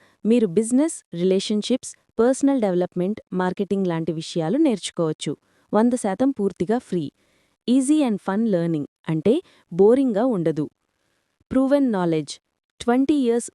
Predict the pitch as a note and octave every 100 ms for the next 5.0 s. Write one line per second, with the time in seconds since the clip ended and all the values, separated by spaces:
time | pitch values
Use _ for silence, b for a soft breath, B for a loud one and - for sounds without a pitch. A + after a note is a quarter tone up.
0 | _ G#3+ B3+ - G3+ F#3 F#3 F#3 F3+ F3
1 | E3+ D#3+ - G#3+ B3+ C4 G#3 - G#3+ F#3+
2 | - F#3+ F3 D#3+ D#3+ E3+ - b b b
3 | - G3 B3+ - F#3+ F3+ F3+ F3 - F#3+
4 | F3 B3 A#3+ G3 F3 E3 D#3+ F3 D3+